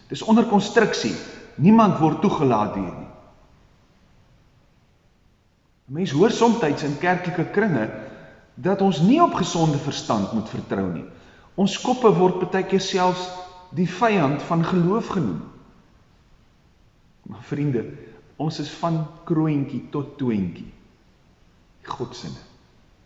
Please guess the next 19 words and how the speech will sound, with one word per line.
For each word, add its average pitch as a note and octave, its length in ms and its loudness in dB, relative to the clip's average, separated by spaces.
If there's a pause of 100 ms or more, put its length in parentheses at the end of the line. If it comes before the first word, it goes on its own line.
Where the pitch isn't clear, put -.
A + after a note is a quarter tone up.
(880)
En B2+ 120 -14
daarom D3+ 400 -2
kom D3+ 180 -4
sê C#3+ 380 -4
God - 460 -6 (680)
deur C3+ 420 -4
Paulus D#3+ 420 2
vir - 220 -10
ons - 540 -6 (220)
dat D#3 280 -2
daar D#3+ 300 -2
transformasie, C3+ 1300 -2 (600)
verandering, C#3+ 920 0
vernuwing B2 800 0 (1080)
in D3+ 100 -4
ons F3 140 -6
gedagtes - 720 -6
moet A#2 220 -6
plaasvind. - 480 -12